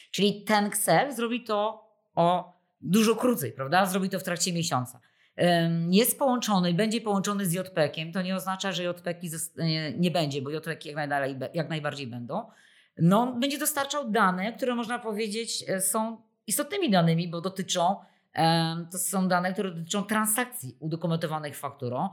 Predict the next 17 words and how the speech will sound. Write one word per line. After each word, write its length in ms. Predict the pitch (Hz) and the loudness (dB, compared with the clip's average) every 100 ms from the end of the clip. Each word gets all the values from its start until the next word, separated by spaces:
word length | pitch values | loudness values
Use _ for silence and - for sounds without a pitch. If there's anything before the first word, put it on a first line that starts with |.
| - _ | -10 _
czyli 220 | - 180 165 | -4 -2 -2
po 80 | |
pierwsze 280 | 185 214 220 | 0 2 2
dane 380 | 180 190 190 180 | 2 2 2 0
objęte 560 | 175 180 190 185 180 170 | -2 -2 -2 -2 -2 -2
też, 500 | 175 175 - - - | -2 0 -2 -4 -2
e, 300 | 147 143 143 _ _ _ | -2 -2 -8 _ _ _
pewnymi 320 | - 180 196 196 | 0 4 6 4
standardami 560 | 214 196 190 202 190 | 2 2 0 0 -4
konstytucyjnymi, 800 | 175 180 175 170 - 156 151 185 | -6 -6 -6 -6 -2 0 0 0
wolnością 520 | 180 202 208 196 196 | 2 2 2 0 -2
działalności 500 | 175 175 175 175 170 | 2 2 0 -4 -6
gospodarczej 560 | 160 160 160 143 135 190 | -4 -4 0 0 0 -2
czy 80 | 180 | -4
prawem 300 | 185 185 180 | -2 0 0
do 80 | 170 | -2
prywatności. 920 | 170 156 147 135 120 - 151 233 | 0 -2 -4 -8 -6 -6 -6 -8